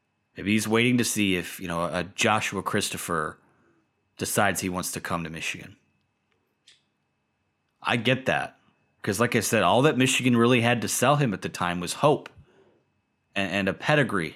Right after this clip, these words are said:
that Juwan Howard brings with him to the job. He knows the N B A. He'll get you to the N B A.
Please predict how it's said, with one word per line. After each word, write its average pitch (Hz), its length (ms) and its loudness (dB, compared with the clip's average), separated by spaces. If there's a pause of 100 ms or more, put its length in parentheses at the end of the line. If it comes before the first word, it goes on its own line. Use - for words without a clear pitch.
that 90 140 -10
Juwan 101 300 2
Howard 110 300 4
brings 113 240 2
with 110 160 0
him 82 220 -8 (140)
to 98 80 -12
the 98 100 -12
job. 92 340 -2 (1500)
He 98 100 -10
knows 107 360 4
the 110 120 4
N 95 140 0
B 87 160 0
A. 78 120 -2
He'll - 240 -4
get 101 360 0
you 107 60 2
to 104 100 4
the 90 180 0
N 80 100 -4
B 76 200 -10
A. - 160 -16